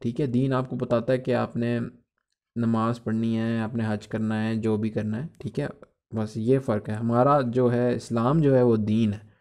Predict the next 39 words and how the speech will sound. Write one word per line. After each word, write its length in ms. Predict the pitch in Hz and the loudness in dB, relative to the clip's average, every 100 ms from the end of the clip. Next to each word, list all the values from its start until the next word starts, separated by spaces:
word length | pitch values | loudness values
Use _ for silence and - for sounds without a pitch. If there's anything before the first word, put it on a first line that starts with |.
| _ _ - | _ _ -14
ठीक 140 | - | -8
है। 60 | 147 | -4
वो 140 | 127 | -4
क्योंकि 340 | 123 127 120 135 | -4 -4 0 0
वो 140 | 147 | 0
सब 220 | - 120 | -4 -2
कुछ 180 | 131 120 | 0 0
बताता 300 | 107 107 107 | -2 -4 -8
है। 60 | 104 | -4
सेकुलरिज्म 800 | 139 131 165 170 165 151 165 | -2 2 6 6 6 4 2
अलाउ 320 | 151 120 123 131 | 2 4 4 4
नहीं 140 | 131 | 2
करता 320 | 127 - 113 | -2 -6 -10
इस्लाम, 340 | 104 - 139 - _ | -10 -12 -16 -16 _
ठीक 140 | 120 160 | -6 -6
है। 120 | 165 - - _ _ _ _ | -6 -14 -20 _ _ _ _
सेकुलरिज्म 840 | 175 143 143 147 151 143 156 156 - 120 | -6 -2 -2 0 0 0 0 -2 -8 -4
होता 260 | 123 123 | -4 2
यही 300 | 131 127 131 | 2 4 2
है 100 | 147 | 0
कि 140 | 143 127 | 0 0
आप 340 | 120 131 160 _ _ _ _ _ _ _ _ | 2 0 -4 _ _ _ _ _ _ _ _
जो 140 | 110 120 | -2 0
दी-, 480 | 117 135 113 120 117 | 2 0 0 -4 -2
जो 240 | 120 131 | 2 4
रिलीजन 580 | 120 120 123 131 170 170 | 4 4 4 4 4 4
है 80 | 160 | 2
वो 140 | 139 | 0
पर्सनल 440 | - 123 139 165 | 2 0 2 2
लाइफ 220 | 139 151 - | 2 0 2
तक 60 | |
रखें, 440 | 160 127 - 185 214 - | 2 2 0 -4 -4 -8
उससे 240 | 123 - 135 | -6 0 2
बाहर 260 | 123 131 | 4 4
ना 140 | 135 123 | 4 2
लेके 260 | 104 98 | 0 -4
जाएं 160 | 101 104 | -6 -6
रिलीजन 380 | 104 101 101 - | -8 -8 -10 -14
को, 200 | - | -16